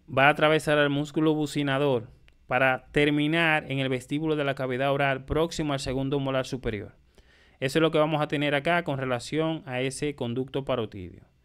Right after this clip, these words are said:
Aquí vamos a evidenciar también esa vena facial, cómo va a estar acompañada por la arteria facial que se va a localizar anteriormente a esta. Y aquí van a tener una relación importante con el ángulo de la mandíbula. Una fractura en el ángulo de la mandíbula puede lesionar esos vasos sanguíneos.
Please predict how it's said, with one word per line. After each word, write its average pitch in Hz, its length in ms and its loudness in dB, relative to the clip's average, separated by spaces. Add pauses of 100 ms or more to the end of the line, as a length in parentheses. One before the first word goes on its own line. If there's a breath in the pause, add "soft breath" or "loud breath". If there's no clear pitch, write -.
(600 soft breath)
Aquí 147 320 2
vamos 190 240 2
a 185 60 4
evidenciar 170 520 2
también 165 380 2
esa 143 200 2
vena 156 200 2
facial, 156 420 2
cómo 147 280 2
va 151 80 4
a - 20 2
estar 147 220 2
acompañada 151 720 0
por 160 200 4
la 147 60 4
arteria 131 320 0
facial 147 400 -2
que 143 80 -6
se 127 140 -4
va 127 80 0
a 131 40 0
localizar 139 760 -2
anteriormente 131 800 -2
a 139 80 2
esta. 143 360 -4 (540 soft breath)
Y 139 100 2
aquí 143 220 2
van 160 140 4
a 165 100 2
tener 165 140 -2
una 165 200 2
relación 156 380 0
importante 156 640 -2
con 127 160 -6
el 123 140 -4
ángulo 143 320 -2
de 143 80 -2
la 139 80 0
mandíbula. 127 580 -4 (540 soft breath)
Una 139 240 -2
fractura 156 420 0
en 143 60 0
el 135 80 -2
ángulo 139 280 0
de 143 60 0
la 147 100 0
mandíbula 151 500 0
puede 131 220 0
lesionar 135 460 -4
esos 120 280 -6
vasos 117 300 -4
sanguíneos. 98 480 -12